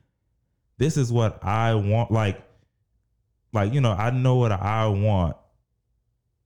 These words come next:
How can I, oh, take it like somebody who, whose parents is, are doing an arranged marriage, but in the culture, they do have an option to just go out and get it on their own.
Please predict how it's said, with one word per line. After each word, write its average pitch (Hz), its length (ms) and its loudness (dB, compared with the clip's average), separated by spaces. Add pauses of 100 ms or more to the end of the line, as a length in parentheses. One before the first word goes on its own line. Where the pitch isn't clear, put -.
(1080)
How 135 160 2
can 139 140 0
I, 117 240 -2 (420)
oh, 92 340 -2 (960)
take 165 260 0
it 143 180 2
like 104 200 2
somebody 123 400 2
who, 107 560 2 (100)
whose 107 440 2
parents 113 500 0
is, 82 280 0
are 85 160 0 (100)
doing 92 200 0
an 85 80 2
arranged 110 400 0
marriage, 117 480 0 (580)
but 127 340 0
in 107 160 0
the 104 100 2
culture, 110 680 0
they 98 160 0
do 107 220 0
have 104 220 2
an 95 80 0
option 95 320 -2
to 87 60 0
just 85 380 -4
go 92 140 0
out 92 160 0
and 85 100 -4
get 95 120 0
it 92 40 0
on 90 120 0
their 92 100 2
own. 95 200 0